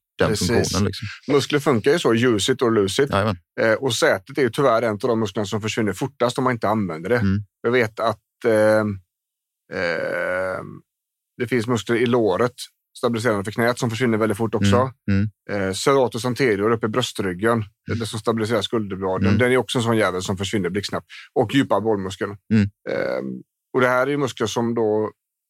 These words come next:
Speaker 2: eh, var tänkta att användas ganska generöst
Speaker 1: Mm.
Speaker 2: ända från upp-, barn,
Speaker 1: Mm.
Speaker 2: uppväxt.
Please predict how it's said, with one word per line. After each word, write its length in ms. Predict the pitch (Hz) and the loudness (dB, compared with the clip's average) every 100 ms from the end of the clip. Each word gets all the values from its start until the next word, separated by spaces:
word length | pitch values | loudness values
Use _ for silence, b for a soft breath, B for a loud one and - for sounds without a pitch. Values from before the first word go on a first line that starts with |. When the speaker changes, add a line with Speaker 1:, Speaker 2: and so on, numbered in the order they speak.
| 127 | -10
Speaker 2:
eh, 120 | 110 104 | -8 -4
var 120 | 120 | -4
tänkta 400 | 151 117 92 120 | -2 -4 -2 0
att 80 | 139 | 2
användas 440 | 117 101 113 127 | 0 0 0 0
ganska 280 | 147 117 101 | 0 -2 -2
generöst 600 | 127 123 120 127 185 - | 0 2 4 4 2 0
Speaker 1:
Mm. 140 | 117 98 | -2 0
Speaker 2:
ända 240 | 95 160 | 0 0
från 280 | 151 156 131 | 2 0 0
upp-, 180 | 160 - 139 | -6 -10 -2
barn, 420 | 139 127 196 104 92 - | 2 4 2 -2 -10 -2
Speaker 1:
Mm. 140 | 110 110 | 2 2
Speaker 2:
uppväxt. 540 | 151 - 131 151 - | -2 -2 0 0 -4